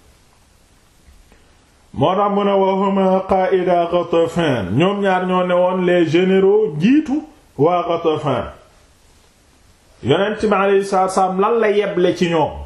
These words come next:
Defal leen benn proposition fa a'taahuma thuluth thimaar al-Madina. Mu ne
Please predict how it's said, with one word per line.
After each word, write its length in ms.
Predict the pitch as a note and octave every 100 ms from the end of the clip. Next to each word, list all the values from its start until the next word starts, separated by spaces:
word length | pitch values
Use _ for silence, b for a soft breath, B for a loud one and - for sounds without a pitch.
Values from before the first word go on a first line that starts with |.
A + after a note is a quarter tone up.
| - - _ _ _ _ _ _ - _ _ _ _ _ _ -
Defal 400 | B2 G3 A3 G3+
leen 180 | G#3 F3+
benn 280 | G3 G3 F#3+
proposition 800 | F#3 F#3 F3+ F3+ F3 F3 F#3 F3
fa 200 | F#3+ F#3+
a'taahuma 920 | G3 G3 G3 F#3+ F3 E3+ F3 E3+ E3 E3
thuluth 600 | - G#3 G#3 F#3 F3+ F3+
thimaar 420 | E3+ E3 F3 G3+
al-Madina. 600 | F#3+ E3 C#3+ B2+ A#2 F#2 C#2+ - _ _ _ _ _ _ _ _ _ _ _ _ _ _
Mu 200 | G#2+ F3
ne 260 | G3 G3+